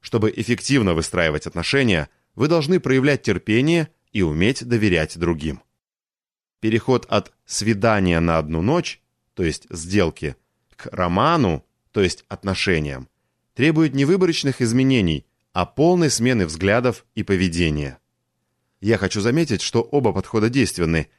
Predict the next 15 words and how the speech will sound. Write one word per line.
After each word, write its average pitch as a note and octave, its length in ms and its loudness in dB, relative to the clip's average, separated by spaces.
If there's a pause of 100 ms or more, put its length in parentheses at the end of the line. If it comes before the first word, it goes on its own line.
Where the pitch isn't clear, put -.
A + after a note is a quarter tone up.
(140)
и F#2+ 140 0
имеют C#3+ 260 2
право B2 260 0
на A2+ 100 -2
существование, A2 960 -2 (360)
но C#3 200 0
вы A2 300 2
должны E3+ 340 0
сделать G#2 360 2
выбор A#2+ 360 2
в - 140 -16
пользу G2 540 0
одного F#2 480 0
из D2 180 -2
них. C#2+ 240 -12